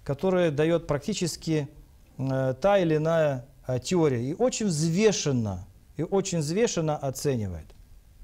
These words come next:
И сегодня я хотел бы, э, вас познакомить, э, с метамоделью,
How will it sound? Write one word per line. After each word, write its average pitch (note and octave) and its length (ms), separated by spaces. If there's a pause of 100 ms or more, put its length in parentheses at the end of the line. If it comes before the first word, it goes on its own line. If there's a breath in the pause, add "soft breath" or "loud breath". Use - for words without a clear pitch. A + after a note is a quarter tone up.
(1400 loud breath)
И G3+ 540
сегодня G#3+ 600
я F3+ 180
хотел G3+ 420
бы, E3+ 340 (200)
э, C#3 400
вас E3+ 320
познакомить, E3+ 1000 (460)
э, C3 320
с - 240
метамоделью, F3 1160